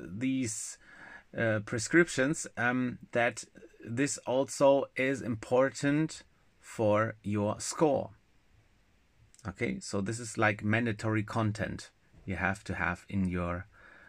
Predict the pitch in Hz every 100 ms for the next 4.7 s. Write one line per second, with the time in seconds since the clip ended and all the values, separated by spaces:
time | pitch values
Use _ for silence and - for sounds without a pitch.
0 | - _ - 92 - 101 101 82 71 -
1 | _ _ - _ _ _ _ _ _ _
2 | _ _ _ - - - - - - 123
3 | 92 90 143 - 151 151 135 - - 110
4 | 127 110 120 101 - 107 -